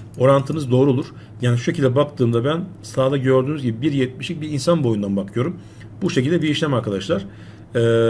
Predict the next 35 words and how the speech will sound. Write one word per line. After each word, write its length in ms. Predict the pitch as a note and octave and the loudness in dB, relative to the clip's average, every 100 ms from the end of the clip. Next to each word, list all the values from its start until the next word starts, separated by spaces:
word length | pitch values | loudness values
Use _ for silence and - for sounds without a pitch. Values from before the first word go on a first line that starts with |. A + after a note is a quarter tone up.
| A2+ A2+ A2 G#2+ - - | 2 2 0 -2 -8 -8
bu 100 | F#3+ | -4
kısmı 220 | G3 F3 F3 | -4 0 4
yaptıktan 420 | F3 E3+ - G3 | 4 2 0 2
sonra 360 | G3 D3+ G#3 - - - - - - - - - - - - - | 2 0 -2 -6 -16 -20 -20 -20 -20 -20 -20 -20 -20 -20 -16 -6
üstte 300 | E3 - D#3+ | -4 0 0
bir 120 | C#3 | 0
gizlenme 460 | B2 B2 C#3 D#3+ D3+ | 0 2 4 4 4
bölümümüz 420 | C#3 B2 G2+ G2 | 4 4 0 0
var. 180 | G#2+ C#3+ - | 0 0 -4
Tırmanma 460 | - B2 B2+ C3+ B2+ | -2 2 2 2 2
bölümü 260 | A#2+ G#2 | 2 2
var. 120 | G2 G#2+ | -2 -2
Merdivenle 560 | A2 G#2+ G#2 G#2+ G#2 | -2 -2 -2 -2 -4
tırmanma 340 | A2+ A2 A2+ A2+ | -4 -4 -2 -2
bölümü 260 | G2+ F#2+ | -2 -2
var. 140 | C#3+ F3 - - - - | -4 -6 -12 -20 -20 -6
Onları 320 | D3 D3 D3 | 0 2 2
da 200 | D3 C#3+ | 2 2
line 160 | D3 C#3 | 4 4
ile 300 | B2 C3 B2 | 2 2 0
yapabiliriz 460 | B2+ - B2 A2+ A#2+ | -2 0 0 -2 -4
şu 140 | - | -10
kısımları 400 | - - G#2 G2+ | -10 -4 0 0
arkadaşlar. 480 | G2+ G2+ G2 - A2 A2 | 0 -2 -2 -4 -6 -4
Onlar 200 | B2 A2+ | -2 -2
zaten 320 | G#2+ A2 G2+ | -2 -4 0
basit. 320 | A2 - D3 - - - - - | -2 -2 -6 -12 -18 -18 -20 -4
Onlara 320 | A#2+ A2+ G2+ | 0 0 0
çok 260 | G2+ A#2 - | -2 -6 0
ba-, 240 | G#2 G#2+ | 0 0
zorluğu 340 | A2 G#2+ G2+ G2 | -4 -2 0 0
yok. 280 | A#2 C#3+ - - - - | -2 -4 -12 -20 -20 -8
Ee, 260 | A2+ G#2 G2+ | -4 -2 -2
şu 140 | - | -6
is-, 200 | D3+ C#3 | -6 -8